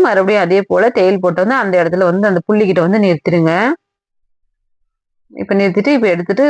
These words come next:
கட் பண்ணி எடுத்துட்டு இப்ப வந்து நடுப்பகுதியில வந்து நம்ம இப்ப கட் பண்ண போறோம். இந்த மாதிரி சின்னதா கட்டிங் கொடுத்துட்டு அந்த பக்கம் இந்த பக்கம் பாருங்க, இந்த மாதிரி வி ஷேப்ல வந்து நம்ம கட் பண்ணணும். இப்ப வந்து ரெண்டு சைடுமே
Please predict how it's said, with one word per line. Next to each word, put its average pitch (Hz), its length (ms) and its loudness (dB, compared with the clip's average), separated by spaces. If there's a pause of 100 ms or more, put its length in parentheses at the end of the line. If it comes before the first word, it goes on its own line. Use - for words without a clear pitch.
(140)
கட் 165 180 -6
பண்ணி 190 200 0
எடுத்துட்டு 180 400 -2 (2250)
இப்ப 202 180 -8
வந்து 220 240 2
நடுப்பகுதியில 202 580 0
வந்து 214 160 0
நம்ம 185 200 0
இப்ப - 160 -8
கட் 156 200 -8
பண்ண 180 220 -2
போறோம். 156 240 -2 (140)
இந்த 190 160 0
மாதிரி 202 180 -2
சின்னதா 208 400 0
கட்டிங் 180 320 -4
கொடுத்துட்டு 170 340 0 (640)
அந்த 202 160 -4
பக்கம் 214 220 0
இந்த 185 100 2
பக்கம் 233 260 0
பாருங்க, 180 260 -2
இந்த 175 120 -2
மாதிரி 196 140 0 (100)
வி 220 100 2 (120)
ஷேப்ல 196 360 0
வந்து 208 200 -2
நம்ம 190 220 -2
கட் 151 200 -8
பண்ணணும். 156 360 -2 (1300)
இப்ப 208 240 -4
வந்து 190 220 2
ரெண்டு 208 280 -2
சைடுமே 196 360 0